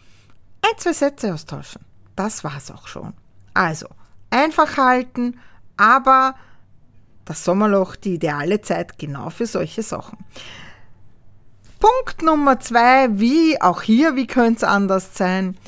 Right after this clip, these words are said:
Eine Mini-Branding-Pflege. Was meine ich damit? Na ja, also es passiert ja ab und an und ich weiß, meinen Sternen natürlich passiert das nicht, aber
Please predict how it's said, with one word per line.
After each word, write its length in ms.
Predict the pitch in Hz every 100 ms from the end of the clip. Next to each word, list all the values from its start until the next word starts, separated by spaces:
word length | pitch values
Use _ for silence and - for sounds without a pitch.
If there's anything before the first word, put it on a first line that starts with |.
| - - -
Eine 260 | 269 311
Mini-Branding-Pflege. 1900 | 349 330 349 392 392 - 208 190 180 170 170 165 - - 160 170 160 - 135 -
Was 320 | 160 180 -
meine 400 | 156 151 147 185
ich 220 | 220 -
damit? 500 | 240 240 262 403 - - - - - - - -
Na 180 | 240 320
ja, 360 | 247 233 254
also 440 | 247 254 240 240 -
es 160 | 247 -
passiert 500 | 370 - 277 339 285
ja 140 | 254
ab 220 | 214 -
und 240 | 202 180 -
an 380 | 135 202 220
und 160 | 196 170
ich 120 | 156
weiß, 260 | 120 123 -
meinen 480 | 147 147 226 247 226
Sternen 480 | - 170 170 202 202
natürlich 460 | 196 202 180 175
passiert 340 | - 165 170 -
das 140 | -
nicht, 400 | 170 269 - -
aber 260 | 208 254